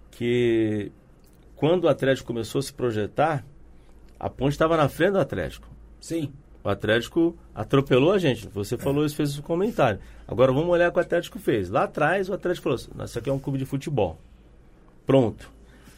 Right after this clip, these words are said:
Speaker 1: As áreas sociais, esse monte de coisa aqui, os sócios tocam, nós vamos focar no futebol.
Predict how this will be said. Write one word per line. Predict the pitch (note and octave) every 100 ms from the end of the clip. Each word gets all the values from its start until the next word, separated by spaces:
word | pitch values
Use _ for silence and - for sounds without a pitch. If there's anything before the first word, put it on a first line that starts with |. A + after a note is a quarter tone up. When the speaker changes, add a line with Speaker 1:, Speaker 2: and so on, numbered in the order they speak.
| -
Speaker 1:
As | - A2+ G#2+
áreas | D#3 D3
sociais, | - B2 - - B2+ C#3 B2
esse | A2+
monte | A#2+ C3
de | A2+
coisa | B2+ A2 G#2
aqui, | - D#3 D#3 A2+ - - -
os | - A2
sócios | - B2 B2+ G2+ -
tocam, | - B2+ D#3 D#3 D#3+ E3
nós | A2
vamos | G#2 C3
focar | C3+ C#3 C#3
no |
futebol. | C#3 C#3+ - A#2 F2